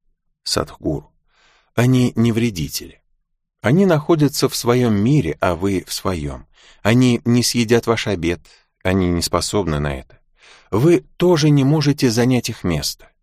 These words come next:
Они не нарушают границ. Если вы их видите, это просто ничего не значит. Среди них есть существа очень уродливые, сильно деформированные. Например,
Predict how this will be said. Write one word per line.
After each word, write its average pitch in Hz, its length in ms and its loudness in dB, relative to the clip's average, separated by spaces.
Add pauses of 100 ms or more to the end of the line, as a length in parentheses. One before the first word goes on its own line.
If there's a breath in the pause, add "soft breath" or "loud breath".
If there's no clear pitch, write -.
Они 98 420 0 (320)
не 104 180 2
нарушают 95 520 2
границ. 85 600 -2 (440 soft breath)
Если 123 340 2
вы 120 160 4
их 104 100 -4
видите, 131 440 -2
это - 240 -2
просто 127 520 0 (320)
ничего 131 640 0
не 104 140 2
значит. 78 500 -6 (560)
Среди 95 360 -2
них 101 200 0
есть - 320 -4
существа 104 540 -2
очень 98 440 -2
уродливые, 78 680 -2 (160)
сильно 82 420 -2
деформированные. 82 800 -4 (680 soft breath)
Например, 92 600 -2